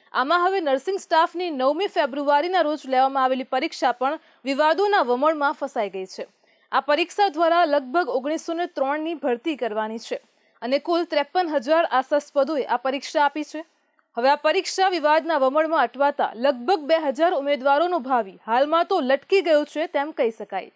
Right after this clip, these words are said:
આ પરીક્ષાની આન્સર કી જાહેર કરવામાં આવતાની સાથે જ પરીક્ષામાં સેટિંગ થયું હોવાની વાતોએ જોર પકડ્યું છે. આન્સર કીમાં દરેક સવાલના જવાબ એ બી સી ડીના ક્રમમાં આવતા હોવાને લઈને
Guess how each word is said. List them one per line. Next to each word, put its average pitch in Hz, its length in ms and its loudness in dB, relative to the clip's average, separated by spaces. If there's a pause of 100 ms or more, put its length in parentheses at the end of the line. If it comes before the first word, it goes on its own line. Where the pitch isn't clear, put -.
(420)
આ - 80 0
પરીક્ષાની 392 600 0
આન્સર 359 360 0
કી 381 160 0
જાહેર 294 340 2
કરવામાં 320 400 2
આવતાની 277 360 0
સાથે 311 420 0
જ 311 100 -14 (260)
પરીક્ષામાં 370 640 0
સેટિંગ 320 460 -2
થયું 320 220 0
હોવાની 294 340 -2
વાતોએ 240 420 0
જોર 302 220 0
પકડ્યું 196 440 -6
છે. - 180 -10 (520)
આન્સર 233 380 -2
કીમાં 339 440 2
દરેક 262 280 2
સવાલના 311 460 2
જવાબ 269 420 2
એ 247 120 -6
બી 269 120 -4
સી 320 180 -6
ડીના 359 220 0
ક્રમમાં 311 460 2
આવતા 269 240 0
હોવાને 269 400 0
લઈને 247 380 -2